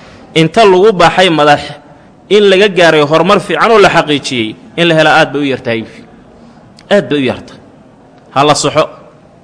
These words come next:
ha la hagaajiyo. Haddii asaga intuu dhib la yimaado,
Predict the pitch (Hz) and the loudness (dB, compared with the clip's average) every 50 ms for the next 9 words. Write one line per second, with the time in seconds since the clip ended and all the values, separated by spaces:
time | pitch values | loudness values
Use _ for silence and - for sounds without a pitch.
0 | _ _ _ _ _ _ _ _ - - 139 156 160 147 143 143 147 143 139 143 | _ _ _ _ _ _ _ _ -6 -2 0 0 2 0 0 0 0 0 -2 -2
1 | - 151 151 160 156 - - - - - - - - - - - - - 147 139 | -4 -6 -6 -6 -6 -8 -14 -20 -20 -20 -20 -20 -20 -20 -20 -16 -10 -6 -6 -6
2 | 139 165 208 226 - 170 160 - - 208 196 185 170 160 - - - - - - | -4 -2 -2 0 0 0 -2 -2 -2 -2 -2 -2 -2 -4 -6 -10 -20 -20 -20 -18
3 | - - 143 139 143 - 208 175 190 214 190 175 170 175 165 147 131 123 120 113 | -12 -12 -12 -10 -8 -8 -8 -6 -6 -6 -4 -2 -2 -2 -2 -2 -4 -6 -4 -4
4 | 110 104 98 104 | -6 -6 -6 -10